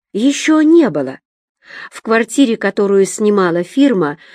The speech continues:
было достаточно просторно и хорошо,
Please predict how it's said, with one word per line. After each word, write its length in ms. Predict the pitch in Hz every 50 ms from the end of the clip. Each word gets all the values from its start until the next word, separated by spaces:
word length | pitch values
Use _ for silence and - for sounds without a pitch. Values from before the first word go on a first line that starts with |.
| - - _
было 280 | 214 208 233 226 214 196
достаточно 680 | 190 208 208 - - 233 220 - 220 - - 214 202
просторно 720 | 190 - 196 202 - - - 285 320 320 226 185 160 151 143
и 220 | - - 247 247
хорошо, 720 | 226 - - - 277 202 202 - - - 170 143 120 -